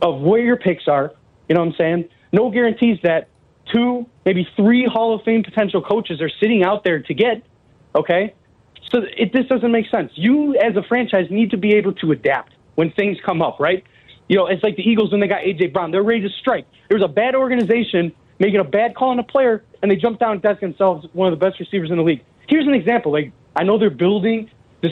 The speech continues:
polls. Everyone loves polls, continuity, but continuity works when your team's good, and you want to continue something good. They're not good. So you can't throw continuity, "Oh, we're gonna," and it won't matter anyway because you got rid of the guy who's running the offense.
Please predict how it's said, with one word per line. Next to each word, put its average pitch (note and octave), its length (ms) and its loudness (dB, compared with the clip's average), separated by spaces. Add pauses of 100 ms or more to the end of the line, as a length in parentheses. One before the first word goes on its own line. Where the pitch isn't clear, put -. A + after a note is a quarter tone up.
(120)
polls. G#3+ 280 2
Everyone G3 240 2
loves F#3+ 280 0
polls, A3 240 0
continuity, A3 580 0
but - 240 -4
continuity B3+ 680 2
works A3 420 0 (520)
when G#3 100 2
your G3+ 80 0
team's C#4 320 2
good, D4 300 0 (280)
and A3 120 2
you A#3+ 60 0
want B3+ 120 2
to B3 60 -2
continue C4 400 2
something A#3+ 340 -2
good. A3+ 240 0
They're G3 100 -2
not A#3+ 200 -2
good. A3 260 0 (440)
So A3 60 -2
you A3 100 2
can't - 280 0
throw B3+ 160 0
continuity, G#3+ 560 2
"Oh, F#3+ 160 2
we're E3+ 140 -2
gonna," G3+ 160 0 (560)
and A#3+ 180 2
it G#3 100 -2
won't A3 200 0
matter A3 240 2
anyway A#3+ 240 2
because F#3 320 -2
you F#3+ 80 -2
got A3 260 -2
rid A#3+ 140 2
of F3+ 100 -6
the F#3+ 80 -2
guy A#3+ 240 -2
who's G#3+ 160 -6
running D4 240 2
the D4 100 2
offense. D#4 420 -2